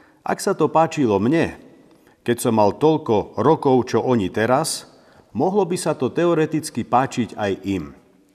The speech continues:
A nemýlil som sa. Môžem čestne povedať, že jedno z troch D V D-čiek, ktoré máme, prehrávač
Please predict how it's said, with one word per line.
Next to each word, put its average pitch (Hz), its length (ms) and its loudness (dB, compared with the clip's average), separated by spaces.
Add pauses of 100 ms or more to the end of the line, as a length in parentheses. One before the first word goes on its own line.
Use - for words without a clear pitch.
(120)
A - 160 -4
nemýlil 123 480 2
som 80 240 -8
sa. - 320 -12 (800)
Môžem 180 240 4
čestne 151 400 2
povedať, 139 640 4 (240)
že 113 240 0
jedno 143 240 -2
z - 160 -8
troch 156 240 0
D 127 160 0
V 151 160 4
D-čiek, 113 480 0 (160)
ktoré 95 240 0
máme, 104 480 4 (400)
prehrávač 147 640 4